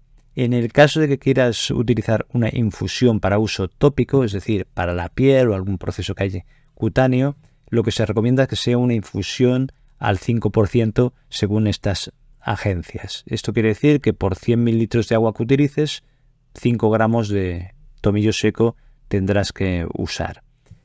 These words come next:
¿Durante cuánto tiempo? Pues si tienes síntomas y lo utilizas por algún tipo de sintomatología de la que hemos comentado, lo que se recomienda es como máximo una semana. A partir de ahí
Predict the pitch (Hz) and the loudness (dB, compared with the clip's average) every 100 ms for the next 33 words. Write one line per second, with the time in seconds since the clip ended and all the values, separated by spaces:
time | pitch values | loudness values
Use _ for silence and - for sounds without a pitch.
0 | - 123 123 123 131 151 143 143 165 135 | -2 2 2 2 4 4 4 2 2 2
1 | 87 90 - - - 107 - 139 123 - | -2 -6 -4 -6 -4 -4 0 2 2 0
2 | 156 147 143 131 139 113 98 92 98 - | 0 2 2 2 2 0 0 -2 -4 -4
3 | 104 110 117 113 - - 107 101 98 104 | -2 0 0 0 -2 -2 0 0 -2 -2
4 | 107 - 107 104 - 101 101 98 98 98 | -2 0 0 0 -2 -2 0 0 -2 -2
5 | 110 120 104 95 98 92 - 104 - 113 | 0 2 0 -2 -6 -4 -2 -2 0 -2
6 | 110 117 123 139 - _ _ _ - 110 | 0 0 0 -2 -8 _ _ _ -4 -2
7 | - - 104 104 110 123 127 123 - 123 | -2 -2 -2 0 0 0 0 0 0 -2
8 | - 117 107 117 - 131 120 - 123 104 | 0 0 2 0 0 0 0 -2 -2 -2
9 | - 95 87 85 - 95 - 117 107 101 | -2 -2 -2 -4 -4 -4 0 0 0 0
10 | 107 117 | 0 -2